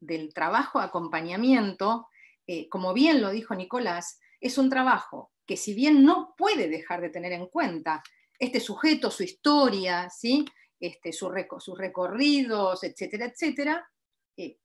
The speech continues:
tampoco puede dejar afuera de ninguna manera el de qué trabaja.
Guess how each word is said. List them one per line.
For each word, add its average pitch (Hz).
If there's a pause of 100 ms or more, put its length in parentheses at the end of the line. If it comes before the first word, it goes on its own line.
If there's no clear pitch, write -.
(140)
tampoco 247
puede 254
dejar 240
afuera 214 (240)
de 196
ninguna 208
manera 180 (400)
el 233
de 185
qué 214
trabaja. 180